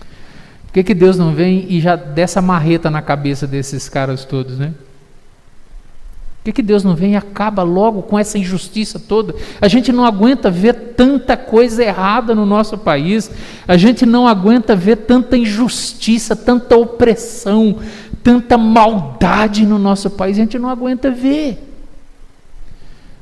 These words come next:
Por que que Deus não vem e acaba logo com tudo isso?" Olha o verso dezessete, o que que Salomão diz. "Então disse comigo: Deus julgará o justo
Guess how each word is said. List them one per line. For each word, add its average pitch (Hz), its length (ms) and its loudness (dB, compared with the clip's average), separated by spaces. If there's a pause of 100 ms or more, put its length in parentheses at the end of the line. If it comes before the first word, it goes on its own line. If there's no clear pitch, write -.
(120)
Por - 60 -20
que 220 100 -2
que 208 100 -6
Deus 185 300 0
não 170 140 0
vem 175 220 -2
e - 20 -2
acaba 143 400 -6
logo 131 280 -6
com - 140 -12
tudo 131 260 -10
isso?" - 320 -16 (880)
Olha 233 200 -4
o - 20 -4
verso 185 260 0
dezessete, 165 600 -4
o - 20 -20
que 160 80 -4
que 156 100 -16
Salomão 160 480 0
diz. 147 360 -4 (760)
"Então 214 300 2
disse 202 320 -2
comigo: 170 500 0 (1200)
Deus 220 360 4
julgará 208 420 4
o 196 140 4
justo 202 500 -2